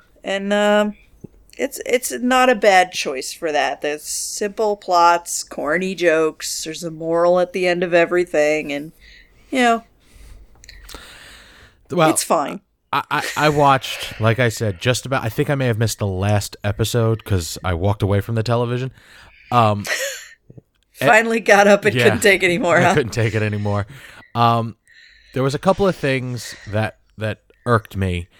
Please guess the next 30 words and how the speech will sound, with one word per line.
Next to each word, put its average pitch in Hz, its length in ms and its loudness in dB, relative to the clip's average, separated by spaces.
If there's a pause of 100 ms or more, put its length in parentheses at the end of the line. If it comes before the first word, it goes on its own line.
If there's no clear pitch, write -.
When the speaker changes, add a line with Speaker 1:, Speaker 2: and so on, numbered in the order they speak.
(380)
Speaker 2:
Um, 110 400 0 (640)
every, 156 540 -2 (340)
just 160 240 -2
about 185 300 2
every 147 340 0
episode, 160 720 0 (720)
one 135 280 4
of 120 360 0
the 110 380 -2 (500)
older 123 340 4
cast 113 600 -2
showed 101 400 0
up. - 100 -10 (1120)
Speaker 1:
Yeah. - 260 2
Speaker 2:
So, 120 260 2
like, 113 280 0
it 127 180 -6
was 131 680 -4 (380)
Danny's 147 380 0
episode 95 640 -6
or 113 80 -6
Joey's 151 500 2
episode 104 480 -4
or 139 240 -10
Jesse's 131 380 -2
episode, 104 520 -4
and 120 300 -8
it 127 100 -6
wa-, 143 260 2
it 131 160 -2